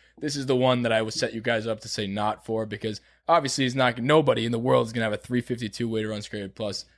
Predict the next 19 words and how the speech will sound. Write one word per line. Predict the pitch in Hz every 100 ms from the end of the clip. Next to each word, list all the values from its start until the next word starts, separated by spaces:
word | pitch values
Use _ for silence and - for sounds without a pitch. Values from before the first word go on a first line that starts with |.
| _
That's | - 117
over | 123 113
two | - 120
games. | 110 104 101 - _ -
But | 170 143 - _ _ -
what | 131
I |
will | 127 131
say | - 120 110
about | 110 101
him | 110 101 101
is | 95 -
if | 110 -
he | 120
keeps | - 131 123
doing | - 123 120
it, | 123 101
and | 110 110
we, | 113 110